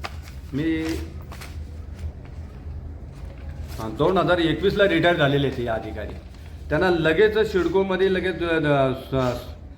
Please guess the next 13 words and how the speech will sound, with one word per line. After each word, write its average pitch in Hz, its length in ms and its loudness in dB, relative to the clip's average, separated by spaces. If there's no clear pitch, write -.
दोन 175 200 4
हजार 165 240 4
बावीसला, 156 500 4
सात 160 360 4
एक 175 180 0
दोन 175 160 0
हजार 160 180 2
बावीसला 160 420 2
सहा 147 200 4
महिन्यामध्ये 151 460 2
त्यांना 143 480 -4
सिडकोमध्ये 147 640 0
ल-, 135 100 2